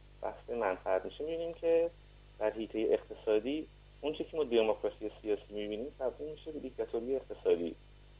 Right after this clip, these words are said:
و کارکردهای عقلانی حکومت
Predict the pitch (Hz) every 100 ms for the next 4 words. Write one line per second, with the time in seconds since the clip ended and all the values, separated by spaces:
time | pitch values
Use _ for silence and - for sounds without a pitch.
0 | - - - 104 104 113 107 - 104 101
1 | 123 139 147 147 147 - - 110 98 101
2 | 98 120 131 101 101 - 101 120